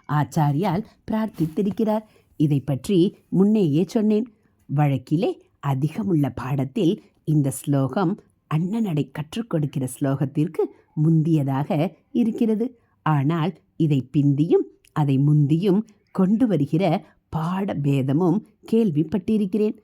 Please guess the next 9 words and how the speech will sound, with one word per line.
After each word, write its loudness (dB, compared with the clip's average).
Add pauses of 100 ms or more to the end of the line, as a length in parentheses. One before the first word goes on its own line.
(360)
ஸ்வரூப 2 (440)
வர்ணனையை 2
முடிக்கும்போது 0 (380)
இப்படி 0 (480)
தவ 0 (500)
சரணே 0 (640)
நிமஜன்ம 0
ஜீவ 2 (560)
கரண 0